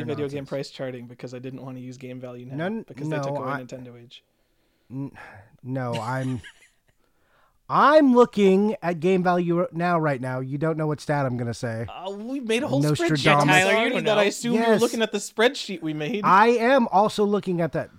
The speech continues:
Speaker 1: Just, Tyler, settle
Speaker 2: Ah.
Speaker 1: down over there, okay? All right?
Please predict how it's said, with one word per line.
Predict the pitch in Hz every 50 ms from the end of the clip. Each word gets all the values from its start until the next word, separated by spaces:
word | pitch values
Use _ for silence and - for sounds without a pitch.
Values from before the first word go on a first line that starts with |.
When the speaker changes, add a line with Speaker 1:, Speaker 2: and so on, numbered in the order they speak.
| _ _ _
Speaker 1:
Just, | - 185 175 - _
Tyler, | - 156 147 123 104 87 - _ _ _ _
settle | - - - 220 233 254
Speaker 2:
Ah. | 190
Speaker 1:
down | 165 139 127 127 110
over | 101 95 110 98
there, | 104 98 95 90 - -
okay? | 135 139 - 160 165 170 156 - _ _ _ _ _ _
All | - 170
right? | 190 208 226 233